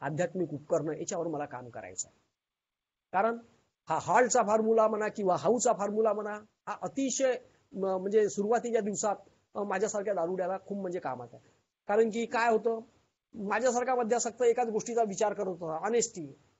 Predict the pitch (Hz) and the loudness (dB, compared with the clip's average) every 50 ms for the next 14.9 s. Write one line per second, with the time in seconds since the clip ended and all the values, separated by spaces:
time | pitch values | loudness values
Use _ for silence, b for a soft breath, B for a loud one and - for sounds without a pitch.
0 | _ _ _ _ _ _ - 214 208 214 220 220 226 214 220 - - 170 143 127 | _ _ _ _ _ _ -6 -4 -2 -2 0 0 -2 -2 -2 -4 -6 -6 -6 -6
1 | 73 - - 269 214 208 226 254 254 - 240 180 180 220 233 247 240 - - 226 | -6 -6 -4 -4 -4 -4 -4 -6 -6 -4 -4 -4 -2 -2 -2 -2 -2 0 0 2
2 | 214 214 208 269 277 294 277 262 269 269 269 269 262 269 - 285 277 262 226 277 | 2 2 0 0 -2 -2 -2 -2 -2 -2 -2 -2 -4 -4 -4 -4 -4 -2 -2 -4
3 | - 277 277 277 - 294 269 269 277 277 285 302 285 294 277 269 269 294 294 294 | -4 -4 -6 -6 -2 -4 -4 -2 -2 -6 -6 -6 -8 -8 -6 -6 -4 -4 -6 -4
4 | - 339 330 339 370 359 330 311 277 233 196 - 185 190 _ _ _ _ _ _ | -2 -2 -2 0 -2 -4 -2 -2 -2 -4 -4 -8 -12 -18 _ _ _ _ _ _
5 | _ _ _ _ _ _ _ - 262 262 233 220 220 254 262 269 254 277 277 262 | _ _ _ _ _ _ _ 0 0 2 2 4 2 4 4 2 4 4 6 6
6 | 247 214 220 254 254 262 - 262 254 226 247 226 277 240 269 262 269 269 269 254 | 6 4 2 2 0 -2 -2 -4 -4 -4 -4 -4 -4 -4 -2 -2 -2 -2 -4 -4
7 | 254 269 269 269 277 294 285 262 254 262 240 302 285 - 277 165 240 294 285 370 | -2 -4 -4 -4 -4 -2 -2 0 -2 -2 -2 -6 -8 -6 -4 -2 -2 2 2 2
8 | 349 330 254 - - _ _ _ _ _ _ _ _ _ _ _ _ _ _ _ | 0 0 -4 -6 -14 _ _ _ _ _ _ _ _ _ _ _ _ _ _ _
9 | _ _ _ _ _ - 247 302 339 359 392 - _ _ - 170 180 214 269 294 | _ _ _ _ _ -2 0 0 0 0 -4 -6 _ _ -14 -6 -4 0 2 2
10 | 302 294 294 277 277 277 269 262 233 185 214 233 214 233 208 196 196 185 165 165 | 2 2 2 2 2 2 2 0 2 2 2 2 2 0 0 0 0 0 0 0
11 | 170 170 175 180 180 180 160 165 208 220 196 185 214 262 233 240 202 175 185 196 | -2 -2 -2 -4 -4 -4 -2 0 0 0 0 0 -2 -2 2 2 0 2 2 0
12 | 196 190 180 175 180 196 175 170 - 202 185 190 247 - 214 196 196 196 190 185 | 0 0 -2 -2 0 0 -2 -2 -4 -4 -2 -2 -2 0 0 -2 0 0 -2 -2
13 | 185 185 190 247 302 339 339 294 285 - - 302 311 330 311 349 320 320 320 - | -4 -4 -4 -4 -4 -2 0 0 0 0 0 0 0 2 2 2 2 0 -2 -2
14 | - 339 320 294 339 339 339 302 302 285 277 220 214 - - 151 - | 0 2 4 4 4 4 4 4 2 0 2 0 -2 -4 -4 -8 -10